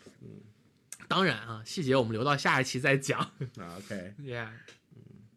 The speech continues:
Speaker 1: 哎，那你在这个酒吧里面工作，你有没有那种很难忘、很难忘的经历？
Speaker 2: <clears throat> 很难忘的经历吗？
Speaker 1: 对啊。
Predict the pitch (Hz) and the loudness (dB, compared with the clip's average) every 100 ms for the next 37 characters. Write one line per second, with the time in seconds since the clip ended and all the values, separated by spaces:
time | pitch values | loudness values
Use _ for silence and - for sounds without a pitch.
0 | _ _ - 175 226 214 139 135 196 202 | _ _ -4 0 2 2 2 2 2 2
1 | 151 127 107 143 165 120 135 120 - 160 | 0 0 0 0 -2 -2 -4 -4 -6 -4
2 | 165 170 - 165 110 90 _ _ _ _ | -4 -6 -2 -2 -2 -6 _ _ _ _
3 | 120 117 110 110 110 117 151 139 139 123 | -8 -6 -6 -6 -6 -4 -4 -2 -4 -6
4 | 104 - 104 107 104 104 123 160 135 104 | -6 -8 -8 -6 -4 -4 -2 -4 -4 -6
5 | 92 90 92 104 90 - 90 90 85 185 | -10 -10 -8 -8 -10 -12 -14 -12 -6 -2
6 | 302 226 147 - _ _ - _ _ _ | 0 0 -2 -12 _ _ -20 _ _ _
7 | _ _ - 147 117 107 143 190 139 - | _ _ -2 0 0 0 2 4 4 2
8 | 117 123 110 90 104 104 92 82 | 0 0 -2 -4 -8 -8 -8 -10